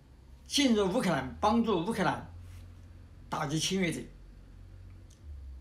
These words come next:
小拜登在前两天访问欧洲，参加了欧洲的三国紧急会议，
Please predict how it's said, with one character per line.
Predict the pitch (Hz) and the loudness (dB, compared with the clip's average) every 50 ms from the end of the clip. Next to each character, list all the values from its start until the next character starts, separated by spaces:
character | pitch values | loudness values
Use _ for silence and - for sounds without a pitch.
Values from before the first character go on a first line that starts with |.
| - - - - - - - - - - - - - - - - - - - - - - - - - - - - - - - - - - - - - - - - - - - - - - - - - - - - - - - - | -16 -16 -16 -16 -16 -16 -14 -14 -12 -12 -10 -10 -10 -10 -10 -10 -12 -12 -12 -12 -12 -14 -16 -16 -18 -18 -16 -16 -14 -14 -14 -14 -14 -14 -14 -14 -14 -14 -14 -14 -14 -14 -16 -16 -16 -16 -16 -16 -16 -16 -16 -16 -16 -18 -6 2
小 | - 247 269 | 4 6 6
拜 | 285 294 | 8 8
登 | 302 320 320 | 8 10 10
在 | 320 302 262 | 12 12 12
前 | - - 226 240 | 10 10 10 10
两 | 269 277 | 10 10
天 | 254 254 269 285 285 - - - - - - - - - - - - - - - - - - - - - - - - - - - - - - - - - - - - - - - - - - - - - - - - - - - - - - - - - - - - - | 12 12 12 12 12 10 6 2 -6 -12 -16 -16 -18 -18 -18 -18 -18 -18 -18 -18 -20 -20 -20 -20 -20 -20 -20 -20 -20 -20 -20 -20 -20 -20 -20 -20 -20 -20 -20 -20 -20 -20 -20 -20 -20 -20 -18 -18 -18 -18 -18 -18 -18 -20 -20 -18 -18 -18 -16 -16 -16 -18 -18 -18 -18 -16
访 | - - 208 196 214 240 | -4 2 4 4 6 6
问 | 254 247 | 8 10
欧 | 254 269 285 233 | 10 10 10 10
洲， | 277 285 285 269 | 6 4 4 4
参 | 269 - 269 262 | 4 4 6 8
加 | 269 285 | 8 10
了 | 269 247 247 | 8 8 8
欧 | 254 277 285 | 6 6 6
洲 | - 285 | 4 4
的 | 254 247 233 | 4 4 4
三 | - - - 254 269 302 311 294 | 4 6 6 6 8 8 6 6
国 | 247 294 254 | 8 8 8
紧 | 190 208 214 190 175 | 8 8 4 4 4
急 | 185 220 | 4 4
会 | - - 269 262 | 4 4 4 4
议， | 240 240 240 233 | 4 4 2 2